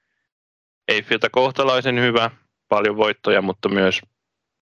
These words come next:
myös tuli muun muassa pitkä tasuriputki tossa just ennen tätä, tätä voittoputkea ja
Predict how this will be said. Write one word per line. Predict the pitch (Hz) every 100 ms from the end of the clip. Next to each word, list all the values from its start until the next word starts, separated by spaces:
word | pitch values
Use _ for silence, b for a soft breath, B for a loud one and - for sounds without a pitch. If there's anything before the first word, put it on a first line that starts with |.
| _ _ _ _ _ - -
myös | 95 90
tuli | 104 95
muun | 92 92
muassa | 92 -
pitkä | 92 -
tasuriputki | 95 95 101 92 92 90 -
tossa | 85 87 -
just | 92 87 98
ennen | 90 92
tätä, | - 92 95 - _ _ _
tätä | 101 95 98
voittoputkea | 98 95 98 92 - - 87 87
ja | 87